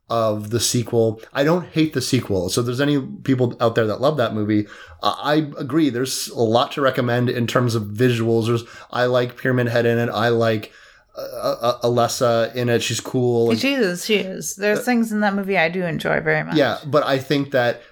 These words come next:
Speaker 1: what they probably could have done and what might have given you an opportunity to have more Silent Hill adaptations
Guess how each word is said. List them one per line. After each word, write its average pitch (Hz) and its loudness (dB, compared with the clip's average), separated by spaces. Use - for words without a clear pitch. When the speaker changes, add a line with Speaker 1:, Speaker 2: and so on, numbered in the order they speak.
Speaker 1:
what 131 2
they 127 0
probably 147 0
could 156 0
have 127 -2
done 113 0
and 117 0
what 127 2
might 127 0
have 120 -2
given 127 2
you 120 0
an 117 2
opportunity 123 0
to 113 2
have 107 2
more 123 2
Silent 123 0
Hill 113 0
adaptations 120 0